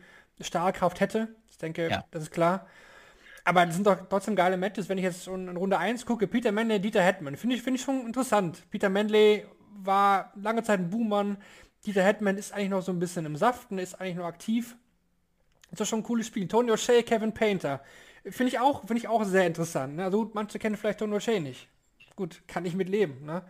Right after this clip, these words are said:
Speaker 1: Aber trotzdem, Paul Lim ist mit dabei, ja? Und, äh, dann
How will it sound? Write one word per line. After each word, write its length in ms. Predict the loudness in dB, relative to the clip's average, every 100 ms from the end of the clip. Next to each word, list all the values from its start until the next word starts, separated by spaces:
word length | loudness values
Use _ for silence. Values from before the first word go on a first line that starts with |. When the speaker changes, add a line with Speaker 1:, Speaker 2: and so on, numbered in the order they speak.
| -20 -20 -20 _ _ -6
Speaker 1:
Aber 280 | 4 4 4 -6 -20 _ _
trotzdem, 340 | -4 -4 0 4
Paul 180 | 6 8
Lim 160 | 6
ist 160 | 4 2
mit 100 | 2
dabei, 360 | 2 2 2 2
ja? 200 | 0 -2
Und, 180 | -8 -6
äh, 200 | -4 -4 -8 -20 -18 2
dann 240 | 4 4